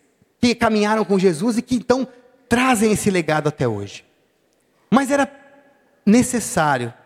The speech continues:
fazer uma interpretação do tempo. E Jesus é esse, é esse rabino, esse mestre que interpreta o seu tempo e traz o sentido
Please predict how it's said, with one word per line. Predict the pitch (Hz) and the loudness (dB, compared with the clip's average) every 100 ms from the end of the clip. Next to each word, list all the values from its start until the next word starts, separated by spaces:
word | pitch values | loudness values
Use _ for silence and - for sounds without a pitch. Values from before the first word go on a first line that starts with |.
| _ | _
fazer | - 151 135 143 185 | -4 -2 0 2 2
uma | 180 165 - _ | 2 -2 -6 _
interpretação | 196 240 - 196 - 180 151 - - 165 | 0 0 2 0 0 -4 -4 -6 -4 -4
do | 156 | -4
tempo. | - _ 175 156 139 _ _ _ _ _ _ _ - | -10 _ -2 -2 -4 _ _ _ _ _ _ _ -2
E | 165 | 2
Jesus | 220 202 220 214 | 4 4 0 0
é | 226 | 0
esse, | 226 - - - _ _ _ _ | 0 -4 -10 -12 _ _ _ _
é | 170 | 0
esse | 196 - | 0 2
rabino, | 190 196 139 160 185 160 131 | 2 2 0 0 0 0 0
esse | 151 - | -2 -2
mestre | 180 156 175 160 - 117 104 _ _ _ | -2 0 -2 -4 -8 -12 -14 _ _ _
que | - 214 214 - - | 0 0 0 -2 -2
interpreta | 208 - 226 220 240 254 240 | 0 2 2 2 0 0 0
o | 208 | -2
seu | - 190 | 0 -2
tempo | - 185 185 170 120 104 _ _ | 0 -2 0 -2 -6 -14 _ _
e | 175 | -2
traz | - 220 | 2 0
o | 202 | 0
sentido | - 214 190 - 214 233 156 113 | -2 -2 -2 -2 2 2 0 -4